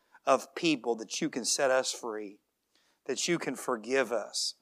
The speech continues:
God, that we can forgive each other. God, that we can have real unity and real love and, and real relationships at home and at church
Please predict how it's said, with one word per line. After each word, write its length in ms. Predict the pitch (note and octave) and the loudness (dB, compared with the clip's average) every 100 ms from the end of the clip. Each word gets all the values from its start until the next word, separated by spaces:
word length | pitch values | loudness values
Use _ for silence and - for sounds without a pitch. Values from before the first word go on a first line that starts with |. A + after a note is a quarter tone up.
| _ _ - | _ _ 8
God, 220 | D#3 C#3+ | 10 10
that 100 | D3 | 6
we 160 | D3 E3+ | 2 2
can 180 | D3+ | 0
forgive 600 | B2+ - A#2 A2+ D3 C#3 | -2 -2 -2 2 4 4
each 420 | A#2+ C3 B2 - C#3+ | 2 -12 -10 -4 0
other. 320 | C3 G#2+ G#2 _ _ _ _ - | 2 0 -8 _ _ _ _ 10
God, 220 | D#3+ D#3+ | 10 10
that 80 | C#3+ | 8
we 140 | E3+ | 6
can 140 | E3+ | 4
have 260 | C#3+ C#3 B2 A#2 | 6 6 6 0
real 400 | C3 D#3+ E3 D3+ | 0 4 4 4
unity 720 | C3 D3 D3+ C3+ - B2+ A#2+ | 0 -2 0 -2 -2 -8 -10
and 120 | A2+ | -14
real 500 | A#2 C#3+ E3+ D#3+ C#3 | -4 0 2 2 4
love 520 | C#3+ D3+ C#3+ B2+ A#2 | 10 12 12 10 6
and, 140 | A2+ A2+ - - - | -2 -12 -18 -20 -6
and 260 | C#3+ C3 C3 | -4 -2 2
real 360 | D#3+ F3+ F3 | 6 8 8
relationships 1000 | D3 C#3 C#3 D3+ D3 C#3 - - C3 - | 8 6 6 6 2 -4 -6 -4 -4 -4
at 80 | A#2 | -8
home 600 | - - F#3 F3+ D3 B2 | -2 6 8 8 4 0
and 120 | A2 | -6
at 120 | A2 | -10
church 640 | - - F3+ D#3 - - | -8 0 2 2 0 -10